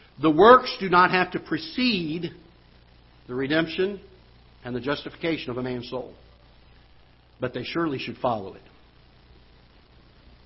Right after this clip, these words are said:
Why? Because it's a testimony. Now notice what he says here as we get to verse number fourteen. For if they, uh, let's go back to verse thirteen. For the promise that he should be the heir of the world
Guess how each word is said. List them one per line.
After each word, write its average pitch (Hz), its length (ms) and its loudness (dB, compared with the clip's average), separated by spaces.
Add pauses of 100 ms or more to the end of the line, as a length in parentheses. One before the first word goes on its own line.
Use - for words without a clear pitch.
(1120)
Why? 135 220 2
Because 120 300 -4
it's 113 140 -10
a 113 60 -10
testimony. - 640 -8 (2250)
Now 151 100 8
notice 190 360 8
what 175 120 2
he 139 60 -2
says 196 340 2
here 95 240 -4 (840)
as - 180 0
we 156 100 2
get 175 140 4
to 143 40 0
verse 156 260 2
number 135 200 2
fourteen. 131 560 -2 (1400)
For 190 180 8
if 180 60 2 (120)
they, 190 560 2 (540)
uh, 165 180 2
let's 170 140 0
go 185 80 2
back 165 140 6
to 135 40 -6
verse 151 140 0
thirteen. 127 280 -4
For 180 100 2
the 151 60 0
promise 233 520 6
that 170 140 -2
he 196 160 -4
should 170 200 0
be 190 100 0
the 170 120 2
heir 208 100 6
of 220 60 0
the 185 80 2
world 143 320 2